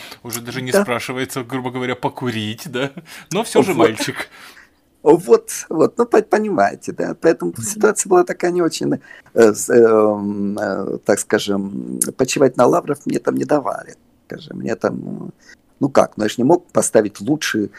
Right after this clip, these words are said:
Speaker 2: э, выпустить лучший курс, чем завкафедрой, да,
Speaker 1: Конечно.
Speaker 2: или, или, или,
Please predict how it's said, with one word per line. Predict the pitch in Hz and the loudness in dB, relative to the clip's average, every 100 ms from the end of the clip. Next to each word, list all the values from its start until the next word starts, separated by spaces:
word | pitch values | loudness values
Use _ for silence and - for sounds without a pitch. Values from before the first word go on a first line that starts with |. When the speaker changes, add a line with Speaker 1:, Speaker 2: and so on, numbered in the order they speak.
| - _ _ | -20 _ _
Speaker 2:
э, | 104 101 98 | 0 2 4
выпустить | 135 - - - - | 4 2 -6 -4 2
лучший | 107 - 104 | 2 2 -2
курс, | 90 - - | -4 -6 -4
чем | 110 107 - | -2 -2 -2
завкафедрой, | 104 - - - - - 135 | -4 -4 -6 -6 -14 -10 -6
да, | - | -2
Speaker 1:
Конечно. | 131 - - | -2 -4 -4
Speaker 2:
или, | 107 110 | -2 2
или, | 120 - | 2 4
или, | 123 131 | 4 4